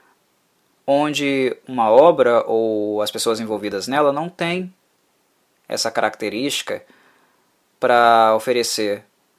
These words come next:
Ela não é um lugar que não há dinheiro para ser investido. Na verdade, essas pessoas já mostraram que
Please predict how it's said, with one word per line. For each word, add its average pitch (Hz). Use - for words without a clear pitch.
Ela 107
não 123
é 143
um 170
lugar 123
que -
não 120
há 120
dinheiro 120
para 110
ser 107
investido. 101
Na 120
verdade, 143
essas 147
pessoas 139
já 143
mostraram 156
que -